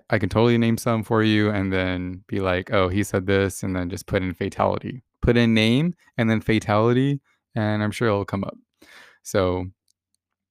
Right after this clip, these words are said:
I mean, I, I, again, like I told you, there's, like, so many fucking characters. I really can't pinpoint which one will be my favorite character.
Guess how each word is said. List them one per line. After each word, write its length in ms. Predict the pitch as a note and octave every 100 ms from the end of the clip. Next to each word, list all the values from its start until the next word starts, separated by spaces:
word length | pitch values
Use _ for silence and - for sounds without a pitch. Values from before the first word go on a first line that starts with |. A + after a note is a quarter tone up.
| _ -
I 80 | A#2
mean, 220 | A#2 A2+
I, 60 | A#2 -
I, 200 | A#2 G#2 B2+
again, 360 | G#2 F#2 F#2+ A2
like 120 | G2+
I 60 |
told 220 | F#2+ G2 F#2+
you, 60 |
there's, 200 | F#2+ -
like, 140 | - -
so 320 | - G2+ F#2
many 160 | F#2
fucking 320 | F2+ G#2 - F#2+
characters. 640 | G2 F#2 - B2 C3+ - - - - _ _ _ _ _ -
I 680 | G#2+ G#2 G#2 G#2+ G#2 G#2+ A2+ _ _ -
really 260 | A2+ E3
can't 340 | - A3+ D#3 - -
pinpoint 680 | - B2+ C3+ A2 G2+ A2+ G2
which 260 | G#2 G2+ A#2
one 140 | A2
will 100 | G#2
be 120 | G2
my 180 | G2 F#2
favorite 580 | F#2 - G2 F#2+ G#2 A#2
character. 580 | B2+ B2 A#2+ C3+ C#3+